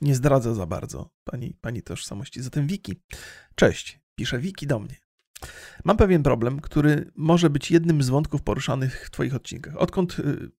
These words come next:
rodzice, odkąd pamiętam, wpajali mi, że w Polsce nie ma czego szukać i żebym jak najszybciej wyjechała za granicę po skończonej szkole. I tak też zrobiłam. Po skończonym technikum ekonomicznym wyruszyłam do Belgii. Miałam dziewiętnaście lat. Kurde, to jest w ogóle,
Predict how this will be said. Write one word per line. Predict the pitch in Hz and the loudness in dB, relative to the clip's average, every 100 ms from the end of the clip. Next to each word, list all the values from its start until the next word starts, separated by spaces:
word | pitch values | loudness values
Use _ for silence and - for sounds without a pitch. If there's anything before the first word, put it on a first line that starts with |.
| _ _ 170 | _ _ 4
rodzice, | 156 226 269 | 4 4 2
odkąd | 160 139 135 | 0 0 0
pamiętam, | 123 104 - 165 | -2 -4 -4 -4
wpajali | - - 170 233 135 | -4 0 0 0 -2
mi, | 113 180 | -4 -4
że | 113 | -4
w | |
Polsce | - 160 - 131 | 0 -2 0 -4
nie | 117 | -4
ma | |
czego | 113 92 | -4 -4
szukać | 127 - - - - - - | -6 -6 -8 -8 -14 -20 -2
i | 147 | 6
żebym | 131 135 | 8 8
jak | 170 | 6
najszybciej | 131 131 175 135 | 4 0 2 4
wyjechała | 127 123 113 120 | 4 4 2 2
za | 123 | 0
granicę | 113 151 147 139 - | 0 0 2 0 0
po | - | -2
skończonej | - 139 107 104 | -2 -2 -2 -2
szkole. | - 71 50 - _ - - - - | -2 -4 -6 -10 _ -16 -16 -14 0
I | 139 | 2
tak | 117 - | 2 2
też | 208 | 2
zrobiłam. | 151 147 90 101 - - _ - | 4 2 2 -4 -10 -18 _ -2
Po | |
skończonym | 139 131 143 208 185 | 0 0 2 2 2
technikum | 139 185 170 131 | 2 0 -2 -2
ekonomicznym | - 120 101 95 - 151 180 - - - | -2 0 -2 -4 -6 -4 -4 -6 -14 2
wyruszyłam | 135 165 - 185 156 | 4 4 4 4 4
do | 139 | 4
Belgii. | 120 78 - 147 | 4 0 -6 -2
Miałam | 131 123 | 0 2
dziewiętnaście | 135 131 143 - 117 | 0 0 -2 -2 -4
lat. | - - | -6 -4
Kurde, | - 202 151 | 0 0 0
to | 123 | -2
jest | 120 | -6
w | 127 | -4
ogóle, | 139 123 | -2 -2